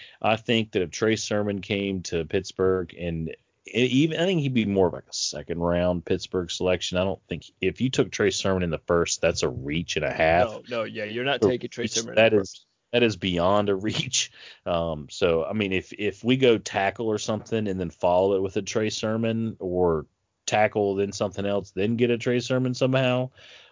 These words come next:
Speaker 1: holy hell, your boy's
Speaker 2: You're
Speaker 1: gonna
Speaker 2: getting
Speaker 1: be
Speaker 2: your most value. If you get a, if you snag a Trey Sermon,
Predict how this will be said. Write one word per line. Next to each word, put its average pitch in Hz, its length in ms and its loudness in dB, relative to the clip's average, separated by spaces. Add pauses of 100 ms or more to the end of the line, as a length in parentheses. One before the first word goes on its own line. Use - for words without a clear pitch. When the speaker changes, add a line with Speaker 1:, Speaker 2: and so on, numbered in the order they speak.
(100)
Speaker 1:
holy 117 640 4
hell, 101 300 2
your 92 140 0
boy's 87 240 0
Speaker 2:
You're 151 80 2
Speaker 1:
gonna 165 160 6
Speaker 2:
getting 190 120 6
Speaker 1:
be 170 60 2
Speaker 2:
your 160 100 8
most 143 420 2
value. 123 680 0
If 117 180 -12
you 160 80 -4
get 240 140 0
a, 196 100 2
if 127 100 -8
you 170 140 -8
snag 208 320 -4
a 131 60 -4
Trey 123 300 0
Sermon, 107 500 -10